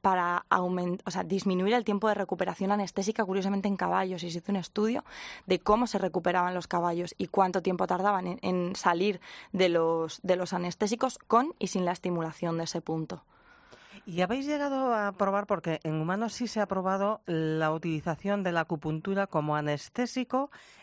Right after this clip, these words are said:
Speaker 2: en casos de operaciones? Es
Speaker 1: Sí.
Speaker 2: decir, operaciones con un tiempo, mm,
Speaker 1: Sí, sí.
Speaker 2: determinado.
Speaker 1: Eh, lo que
Speaker 2: ¿En
Speaker 1: pasa es
Speaker 2: animales también
Speaker 1: que
Speaker 2: lo habéis
Speaker 1: la,
Speaker 2: probado?
Speaker 1: la acupuntura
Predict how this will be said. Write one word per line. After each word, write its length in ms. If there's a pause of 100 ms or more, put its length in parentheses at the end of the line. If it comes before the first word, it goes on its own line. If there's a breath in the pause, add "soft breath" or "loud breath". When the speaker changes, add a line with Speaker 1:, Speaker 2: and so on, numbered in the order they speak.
Speaker 2:
en 260
casos 400
de 80
operaciones? 880 (360 soft breath)
Es 100
Speaker 1:
Sí. 100
Speaker 2:
decir, 180
operaciones 500
con 160
un 140
tiempo, 800
mm, 140
Speaker 1:
Sí, 180
sí. 220
Speaker 2:
determinado. 560
Speaker 1:
Eh, 40
lo 140
que 60
Speaker 2:
¿En 60
Speaker 1:
pasa 180
es 80
Speaker 2:
animales 80
también 200
Speaker 1:
que 40
Speaker 2:
lo 80
habéis 120
Speaker 1:
la, 120
Speaker 2:
probado? 320
Speaker 1:
la 200
acupuntura 720